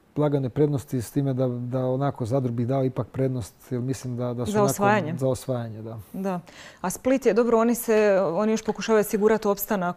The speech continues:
Speaker 2: u, u abi, pa možda se budu više na to fokusirali
Speaker 1: Da, a
Speaker 2: nego
Speaker 1: dobro, to im je
Speaker 2: ovdje,
Speaker 1: sad
Speaker 2: ali
Speaker 1: završeno, ne znam kako je danas, danas su igrali utakmicu, ne znam ako su pobijedili, onda se igra i treća i onda se će to polufinale sa Cibonom vjerojatno biti, mislim, pomaknuto za tri dana.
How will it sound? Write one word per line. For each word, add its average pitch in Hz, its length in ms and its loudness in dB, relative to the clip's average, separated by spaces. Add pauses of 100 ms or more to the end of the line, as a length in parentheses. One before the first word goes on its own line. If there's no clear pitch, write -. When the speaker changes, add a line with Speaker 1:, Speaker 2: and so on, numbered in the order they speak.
Speaker 2:
u, 180 280 2
u 190 120 2
abi, 196 220 4
pa 185 140 -4
možda 190 260 0
se - 140 -6
budu 202 180 2
više 202 200 0
na 190 100 -2
to 202 140 -2
fokusirali 196 680 4
Speaker 1:
Da, 143 60 8
a - 20 6
Speaker 2:
nego 196 120 4
Speaker 1:
dobro, 311 220 12
to - 120 12
im 208 40 12
je - 20 6
Speaker 2:
ovdje, 208 100 8
Speaker 1:
sad 180 100 8
Speaker 2:
ali 202 100 10
Speaker 1:
završeno, 190 300 8
ne 196 80 6
znam 180 120 4
kako 175 200 6
je 170 40 8
danas, 170 240 4
danas 160 220 4
su 175 100 -2
igrali 147 240 4
utakmicu, 120 400 -6
ne 131 80 -2
znam 123 140 -6
ako - 120 -14
su - 120 -20
pobijedili, 165 440 2
onda 165 160 2
se - 160 0
igra 160 160 4
i 139 60 6
treća 180 400 2
i 180 40 2
onda 175 180 2
se - 140 -6
će 160 140 -4
to 170 160 2
polufinale 165 640 2
sa 151 240 0
Cibonom 156 380 0
vjerojatno 151 320 4
biti, 143 280 0
mislim, 143 340 -4
pomaknuto 147 480 -2
za 127 140 -2
tri 147 200 0
dana. 165 360 0